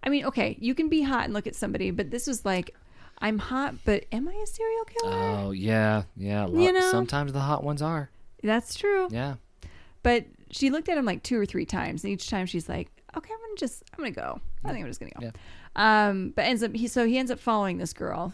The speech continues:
Speaker 1: and, um, meets her, her friends, quote unquote, this, like, biker gang. A K A the vampires of this town.
Speaker 2: Do they ride motorcycles?
Speaker 1: They do.
Speaker 2: Oh, I forgot about that.
Speaker 1: Yep, yep.
Speaker 2: W-, uh, like dirt bikes?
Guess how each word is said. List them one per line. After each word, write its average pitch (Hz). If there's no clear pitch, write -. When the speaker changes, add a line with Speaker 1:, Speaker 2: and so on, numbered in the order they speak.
Speaker 1:
and, 196
um, 170
meets 214
her, 175
her 170
friends, 160
quote 165
unquote, 165
this, 185
like, 156
biker 165
gang. 160
A 165
K 165
A -
the 165
vampires 160
of -
this 160
town. -
Speaker 2:
Do 120
they 143
ride 131
motorcycles? 139
Speaker 1:
They 202
do. 180
Speaker 2:
Oh, 127
I 95
forgot 87
about 90
that. 85
Speaker 1:
Yep, 190
yep. 180
Speaker 2:
W-, 127
uh, 139
like 113
dirt 120
bikes? -